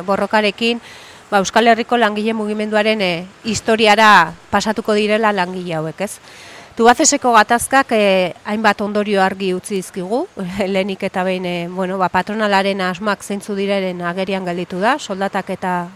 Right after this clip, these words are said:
lan baldintzak, e, murrizteko asmo argi bat, eta hori lortu ezean, e, ba, bueno, erreforma eskutan, ba, kaleratzen, e,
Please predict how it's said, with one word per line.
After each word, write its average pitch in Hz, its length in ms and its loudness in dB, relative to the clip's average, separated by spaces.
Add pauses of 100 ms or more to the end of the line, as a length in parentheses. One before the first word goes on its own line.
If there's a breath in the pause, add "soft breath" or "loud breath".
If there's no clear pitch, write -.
lan 185 220 -2
baldintzak, 185 540 -6
e, 180 100 -6 (200)
murrizteko 190 680 -4 (140)
asmo 185 480 -4
argi 180 340 -6
bat, 247 240 0 (480 loud breath)
eta 208 220 4
hori 214 160 4
lortu 202 280 0
ezean, 190 480 0
e, 175 460 -2
ba, 175 100 2
bueno, 214 240 -2
erreforma 190 480 -2
eskutan, 180 480 -2
ba, 170 140 0
kaleratzen, 185 680 -2
e, 170 120 -4